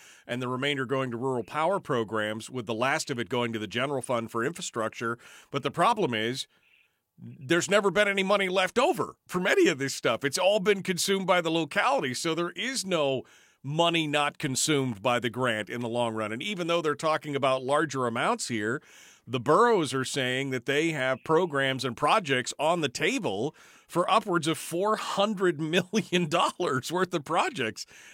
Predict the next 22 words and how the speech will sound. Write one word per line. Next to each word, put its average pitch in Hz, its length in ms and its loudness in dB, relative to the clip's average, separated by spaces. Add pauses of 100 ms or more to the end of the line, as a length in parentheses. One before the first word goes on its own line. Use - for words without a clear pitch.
(120)
I 185 80 4
mean, 180 160 0
that's 226 220 2
a 175 100 0 (220)
half 285 240 4
a 240 80 10
billion 247 420 4
dollars 196 400 2
worth 196 140 0
of 151 100 -6
projects. 208 420 0 (300)
There's 302 180 2
not 294 220 0
gonna 320 180 2
be 190 200 -2
any 160 160 0
money 143 260 2
left 127 300 -2
over 120 240 0
for 120 160 -4
the 107 100 -6
state. 92 400 -4